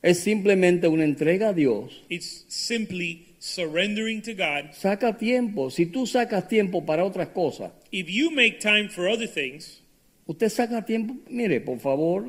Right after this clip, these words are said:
Speaker 1: usted saca tiempo para todo.
Speaker 2: you make time for everything.
Speaker 1: ¿Verdad que sí?
Speaker 2: Right?
Speaker 1: ¿Por qué no sacar un tiempito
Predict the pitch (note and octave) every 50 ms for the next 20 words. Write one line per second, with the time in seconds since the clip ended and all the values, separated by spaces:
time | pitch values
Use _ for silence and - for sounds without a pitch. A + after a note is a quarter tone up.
0 | C#4 C4+ A#3 G#3 B3+ G#3+ - A#3 G#3+ A#3+ G#3+ G3+ G#3 F#3 F3+ F#3 F3+ F3 F3+ E3
1 | E3 D3+ D#3+ D#3+ D#3+ E3 E3+ F#3 A3 - - - D#3+ - A3 C4 C4 B3+ A#3+ A3+
2 | - - - G3 F#3 F#3+ F#3+ G3 F#3+ - - G#3 G#3+ A3+ A3+ A3 A3 F#3 E3 D3+
3 | C3 B2+ - - - _ _ - D#3+ G3 A3+ A3+ G#3+ - - G#3 D3+ B2 G#2+ -
4 | - - - - - - D3 E3 G3 A#3+ B3 - - - - - - F#3 F3 F3
5 | - A#3+ B3 B3 A3+ F#3 F#3+ G#3 G3 G#3+ G3+ G3+ G#3 G#3+ G#3+ F#3 G3 F#3 F3+ F3+
6 | E3+ F#3+ G#3+ G#3 F3+ C#3+ - A#2 A2+ G#2